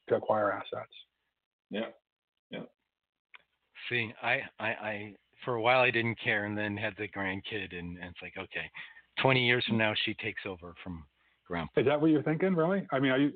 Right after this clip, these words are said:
Speaker 1: are you being serious that that's what you're
Speaker 3: Could be.
Speaker 1: setting up for?
Speaker 3: Oh, that's,
Speaker 1: Yeah.
Speaker 3: that's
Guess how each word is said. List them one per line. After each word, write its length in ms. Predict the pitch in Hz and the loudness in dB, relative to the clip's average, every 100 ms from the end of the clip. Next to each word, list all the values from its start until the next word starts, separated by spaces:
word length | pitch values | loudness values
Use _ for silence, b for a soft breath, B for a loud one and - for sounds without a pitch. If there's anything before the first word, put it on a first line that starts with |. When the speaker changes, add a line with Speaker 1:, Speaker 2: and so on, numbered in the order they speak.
| 143 | 2
Speaker 1:
are 40 | |
you 100 | 139 | 2
being 160 | 143 147 | 2 2
serious 300 | 151 156 175 - | 2 2 2 0
that 120 | 135 | 0
that's 160 | 135 | 0
what 100 | 151 | 0
you're 100 | 131 | 0
Speaker 3:
Could 60 | 151 | 2
be. 60 | 147 | 0
Speaker 1:
setting 160 | 135 | 0
up 140 | 151 - _ | -4 -4 _
for? 140 | 151 165 | -6 -6
Speaker 3:
Oh, 200 | 95 87 | -8 -12
that's, 220 | 87 98 - | -12 -14 -6
Speaker 1:
Yeah. 140 | 127 123 - _ _ _ - | -2 -2 -4 _ _ _ -12
Speaker 3:
that's 220 | 92 104 | -10 -10